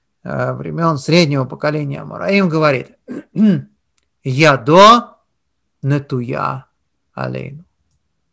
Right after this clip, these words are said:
Обращаю ваше внимание на эту ключевую фразу. «Ядо нетуя алейну». Рука его простерта над нами. И что?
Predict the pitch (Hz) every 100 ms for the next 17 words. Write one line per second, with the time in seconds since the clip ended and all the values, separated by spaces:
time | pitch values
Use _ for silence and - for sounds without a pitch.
0 | _ _ _ _ _ _ - 127 143 135
1 | 208 240 190 190 175 156 139 139 175 190
2 | 156 139 139 - 127 120 - 117 123 110
3 | - - 120 160 _ 160 120 113 107 123
4 | 165 220 _ _ _ 143 127 - - -
5 | 85 135 139 _ _ - 127 131 135 _
6 | _ _ _ _ _ _ _ _ _ _
7 | _ _ 143 156 - 208 233 233 226 165
8 | 165 165 175 - _ _ _ _ _ 139
9 | 135 135 - 139 143 139 - 143 143 _
10 | _ _ - 127 110 101 - _ _ _
11 | _ _ _ _ _ _ _ _ _ _
12 | _ _ _ _ _ _ _ _ _ _
13 | _ _ _ _ _ _ _ _ _ 170
14 | 139 - 123 131